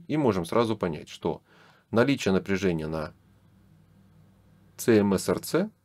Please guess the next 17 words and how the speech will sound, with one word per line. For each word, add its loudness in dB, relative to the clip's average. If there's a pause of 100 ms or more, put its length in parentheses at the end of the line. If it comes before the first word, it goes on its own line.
(100)
будет -2
только -2
в -18
том -4
случае, -4 (160)
если -4
транзистор -4
Q -4
один -4 (220)
у -10
нас -4
будет -8
открыт. -10 (160)
А -6
транзистор -4
Q 0
один -2